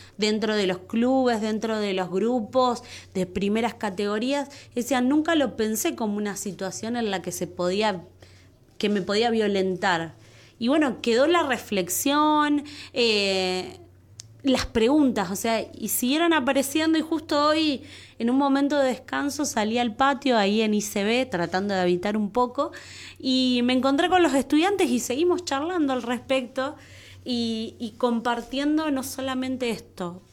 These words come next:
eh, los momentos, la charla, la reflexión, sino también lo cotidiano, que eso me parece como lo más interesante, que como estudiantes están abiertos a nuevas experiencias,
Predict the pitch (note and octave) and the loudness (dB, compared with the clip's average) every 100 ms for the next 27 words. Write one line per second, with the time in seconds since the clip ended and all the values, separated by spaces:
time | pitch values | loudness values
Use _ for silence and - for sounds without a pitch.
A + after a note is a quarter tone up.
0 | - - G#3 F#3+ F#3 F3+ E3+ E3 - - | -12 -4 -2 0 -2 -4 -6 -10 -18 -20
1 | - G3+ G#3 F#3+ G3 G#3+ B3+ C#4 C4 C4 | -6 -2 0 0 0 2 2 2 2 0
2 | C4 B3+ F#3+ F3 A#3+ A#3+ B3+ A3+ G3+ F#3+ | 0 0 -2 -2 0 2 2 2 2 0
3 | G3 - G3 F#3 - C#4+ F#4 F4 F4+ - | -4 -6 -8 -8 -4 0 0 0 -6 -14
4 | - A#3 C4 C#4+ C4 C4+ C#4 C4+ G3+ F3 | -6 -4 -4 -4 -2 -2 -2 -4 -6 -4
5 | F3+ F3+ E3+ D#3+ A3+ - A#3 A3 G3 F#3 | -2 -2 -2 -4 -8 -10 -8 -6 -6 -6
6 | F3+ F#3 - - F3+ F3 F3 F3+ F3+ F#3 | -8 -10 -12 -12 -8 -6 -4 -6 -8 -8
7 | F3 F3 E3+ E3 D#3 D#3 D3+ E3 D#3+ D#3 | -6 -8 -8 -10 -10 -10 -10 -8 -6 -8
8 | D#3 - - - - G3 G3 - - G#3+ | -12 -20 -20 -20 -10 -6 -6 -8 -6 -6
9 | A#3+ B3+ A#3 - B3 B3 G#3 F3+ F3+ F3 | -6 -6 -8 -8 -6 -4 -4 -4 -6 -12
10 | - D#3+ E3 D#3+ D#3 - - D#3+ D#3 D#3 | -16 -12 -10 -10 -14 -18 -16 -12 -10 -12
11 | D3 | -14